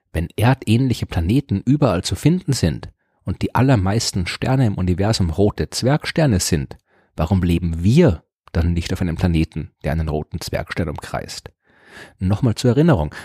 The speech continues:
sonnenähnliche Sterne sind in der Minderheit und machen nur sieben Prozent aller Sterne aus,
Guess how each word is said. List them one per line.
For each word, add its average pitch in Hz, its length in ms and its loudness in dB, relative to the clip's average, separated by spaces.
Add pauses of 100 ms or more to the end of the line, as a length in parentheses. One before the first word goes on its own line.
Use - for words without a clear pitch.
(140)
sonnenähnliche 123 760 0
Sterne 90 320 -2
sind 104 160 -2
in 101 60 -4
der 107 100 2
Minderheit 101 800 2
und 95 160 0
machen 101 280 0
nur 95 100 0
sieben 131 360 -4
Prozent - 480 -2
aller 101 220 0
Sterne 107 420 2
aus, 76 260 -4